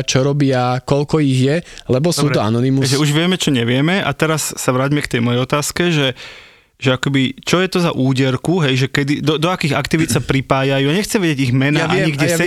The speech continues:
Speaker 2: sedia,
Speaker 1: ale vieš,
Speaker 2: a že čo všetko si zachytil, nejaké fóriky, že čo už akože presne hackli Ruskú televíziu, takéto
Speaker 1: No,
Speaker 2: fóriky
Speaker 1: jasné,
Speaker 2: dali.
Speaker 1: akože hackli Ruskú televíziu, ale
Speaker 2: Áno.
Speaker 1: zase aj hackli americkú vládu pred pár rokmi, to
Speaker 2: OK.
Speaker 1: znamená, že, že ja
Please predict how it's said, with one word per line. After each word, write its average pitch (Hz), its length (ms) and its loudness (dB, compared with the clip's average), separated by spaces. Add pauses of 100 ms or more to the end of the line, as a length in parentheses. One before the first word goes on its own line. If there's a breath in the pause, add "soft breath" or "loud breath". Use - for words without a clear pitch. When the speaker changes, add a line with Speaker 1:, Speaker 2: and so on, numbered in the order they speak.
Speaker 2:
sedia, 135 160 0
Speaker 1:
ale 156 160 -2
vieš, 175 240 -4
Speaker 2:
a - 160 -2
že 151 140 2
čo - 100 0
všetko 175 460 0
si 165 140 0
zachytil, 147 380 -2
nejaké 143 220 0
fóriky, 151 460 0
že 131 100 2
čo 147 220 0
už 139 180 0
akože 131 220 0
presne 135 320 0
hackli 147 420 2
Ruskú 139 300 -2
televíziu, 131 500 0
takéto 202 300 0
Speaker 1:
No, 180 80 -2
Speaker 2:
fóriky 151 260 0
Speaker 1:
jasné, 135 160 0
Speaker 2:
dali. 139 80 0
Speaker 1:
akože 175 180 0
hackli 170 280 0
Ruskú 156 240 -2
televíziu, 135 480 0
ale 165 100 0
Speaker 2:
Áno. 139 80 2
Speaker 1:
zase 170 160 2
aj 156 160 0
hackli 151 300 0 (140)
americkú 139 420 0
vládu 156 280 0
pred 120 200 -2
pár 113 240 0
rokmi, 110 240 -2
to 131 100 -2
Speaker 2:
OK. 120 80 0
Speaker 1:
znamená, 131 320 0
že, 131 240 -2 (240 loud breath)
že 143 160 0
ja 147 160 0